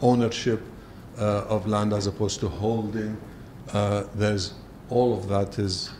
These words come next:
is, has just been edited out. And there is no, uh, well, I say edited out, ignored in that sense. It's sort of like a farmer is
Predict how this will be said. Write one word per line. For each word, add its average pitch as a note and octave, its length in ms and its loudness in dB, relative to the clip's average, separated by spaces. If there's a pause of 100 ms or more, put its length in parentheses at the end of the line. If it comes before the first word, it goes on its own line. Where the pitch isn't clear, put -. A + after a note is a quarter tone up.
(140)
is, G2 420 -8
has F#2+ 220 -6
just - 300 -4 (420)
been G2 360 -2 (200)
edited A#2 440 -2 (140)
out. F#2 400 -6 (540)
And G#2 200 0
there A2 140 4
is G#2 160 0
no, A2+ 480 6
uh, G2+ 320 -2
well, F#2+ 300 -2 (100)
I G#2 80 -2
say G#2 220 4
edited G#2 340 -2
out, G#2 280 -2
ignored G2+ 580 2
in F#2 180 -6
that F#2 200 -4
sense. - 240 -4
It's G2 120 -6
sort - 320 -4
of G2+ 140 -6
like G2+ 220 -2 (220)
a G#2 60 -4
farmer A2 540 2 (320)
is G2+ 340 -2